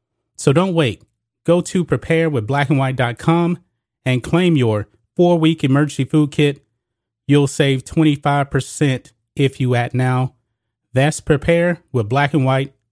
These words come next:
dot com. Don't wait. Do it today. Let's talk about today's sponsor, Javy Coffee. Javy Coffee is the way I love to start off my morning. I work very, very hard for you guys to put out the best content possible.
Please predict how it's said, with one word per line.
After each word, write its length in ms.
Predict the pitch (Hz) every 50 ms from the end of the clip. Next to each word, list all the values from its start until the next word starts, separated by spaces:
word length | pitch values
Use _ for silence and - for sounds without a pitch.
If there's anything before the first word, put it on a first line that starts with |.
| _ _ _
dot 240 | 127 120 120 -
com. 400 | - - 135 123 123 123 127 - - _ _ _ _ _ _ _ _ _ -
Don't 240 | 151 160 180 156 139
wait. 340 | 139 143 139 139 135 - _ _ _ _ _ _ _ _ _ _
Do 160 | - 131 123
it 100 | 123 120
today. 440 | - - 131 117 107 98 90 - - _ _ _ _ _ _ _ _ _ _ _ _ _ _ _ _
Let's 240 | 135 135 165 175 -
talk 200 | - 165 160 -
about 200 | 160 156 151 -
today's 360 | - 143 135 147 147 139 135
sponsor, 540 | - - - 139 135 135 131 - - 135 120
Javy 640 | 110 101 101 113 123 131 135 131 135 131 131 120 -
Coffee. 680 | - - 131 127 127 127 - - 123 113 107 107 95 - _ _ _ _ _
Javy 380 | - - 190 208 214 196 196 -
Coffee 320 | - 180 175 170 - 170
is 80 | 156 -
the 100 | - 143
way 160 | 143 156 160
I 60 | 147
love 300 | 139 135 139 143 147 143
to 100 | - 139
start 360 | 135 - - - 139 131 131
off 200 | 131 123 120 -
my 180 | 135 135 127 127
morning. 500 | 127 127 113 110 110 113 113 113 110 104 - _ _ _ _ _ _ _
I 120 | 147 165
work 240 | 165 165 170 143 110
very, 360 | 104 123 139 139 135 131 127
very 280 | 117 120 123 123 120 110
hard 300 | - 139 120 117 113 -
for 60 | 123
you 100 | 117 110
guys 360 | 107 113 113 113 113 - -
to 160 | - - 139
put 220 | 131 - - 175 170
out 180 | 165 165 -
the 80 | - 147
best 340 | 123 147 170 185 175 - -
content 460 | - - 156 160 160 - 160 143 -
possible. 540 | - 156 170 165 - - 110 104 98 -